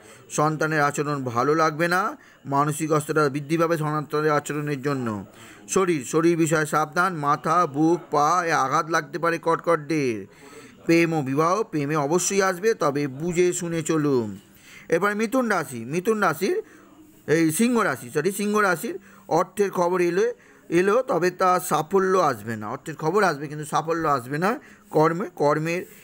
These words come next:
একঘেয়ামি মানসিক অস্থিরতা বৃদ্ধি করবে, নতুন কর্ম পরিকল্পনা করবেন। বিদ্যায়, বিদ্যা বাঁধা থাকলেও এগিয়ে চলার, এগিয়ে চলাই, এগিয়ে, এগিয়ে চলাই ভালো বিদ্যায়। সন্তান, সন্তানের মান সম্মান বৃদ্ধি, মানসিক উৎসাহ দেবে আপনাকে।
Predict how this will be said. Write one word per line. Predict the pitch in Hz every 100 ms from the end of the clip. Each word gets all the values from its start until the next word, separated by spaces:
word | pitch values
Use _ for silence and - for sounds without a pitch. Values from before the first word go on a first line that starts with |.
| -
একঘেয়ামি | 139 151 151 160 165 170 208 165
মানসিক | 135 147 147 160
অস্থিরতা | 151 175 165
বৃদ্ধি | 151 151 160
করবে, | 170 180
নতুন | 151 147 165 165
কর্ম | 156 147 147
পরিকল্পনা | 147 147 156 143 147 147
করবেন। | 147 147 190 - - - -
বিদ্যায়, | 147 165 165 196
বিদ্যা | 170 151 131 156
বাঁধা | 143 151 160
থাকলেও | 170 160 180
এগিয়ে | 156 127 147
চলার, | 143 147 147 147 - - - - -
এগিয়ে | 139 139 151
চলাই, | 147 147 139 143 127 -
এগিয়ে, | 139 139 135 - - -
এগিয়ে | 139 139
চলাই | 156 151 160
ভালো | 151 151 156
বিদ্যায়। | 156 139 180 233 _ _ _ -
সন্তান, | 147 151 - 196 - _ _ -
সন্তানের | 170 156 165 165 156 170 165
মান | 143 139 156
সম্মান | 165 165 170 147
বৃদ্ধি, | 147 139 139 180 349
মানসিক | 131 131 147 151 160 147
উৎসাহ | 147 - 160
দেবে | 160 160 160
আপনাকে। | 156 160 156 202